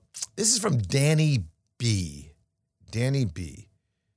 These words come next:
And Danny B writes, and he says, "With inflation, high energy prices, covid,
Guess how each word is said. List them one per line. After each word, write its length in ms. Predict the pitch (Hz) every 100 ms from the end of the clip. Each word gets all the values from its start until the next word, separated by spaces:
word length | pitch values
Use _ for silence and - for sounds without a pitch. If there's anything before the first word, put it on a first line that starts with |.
| _ _ _ -
And 560 | 113 120 117 117 -
Danny 240 | 95 123 143
B 140 | 131
writes, 260 | 117 117 113
and 80 | 117
he 40 |
says, 200 | 101 104
"With 160 | 120 120
inflation, 640 | 127 - 143 160 - 110
high 300 | 101 113 117
energy 320 | - 135 127 113
prices, 520 | - 85 87 92 87
covid, 680 | - - 165 170 131 123